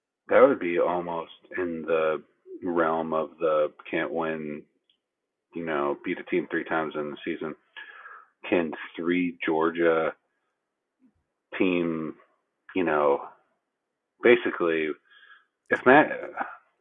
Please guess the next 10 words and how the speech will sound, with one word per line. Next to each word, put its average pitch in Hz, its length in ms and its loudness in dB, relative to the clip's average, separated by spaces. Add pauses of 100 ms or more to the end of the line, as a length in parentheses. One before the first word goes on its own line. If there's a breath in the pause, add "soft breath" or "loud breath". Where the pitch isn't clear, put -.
(160)
I've 127 220 12
always 95 360 12
thought 82 200 8
of 78 80 4
Matthew 85 400 2
Stafford 82 460 2
as 76 60 -6 (280)
a 87 40 2 (160)
talented 92 500 4 (460)
loser, 71 400 -2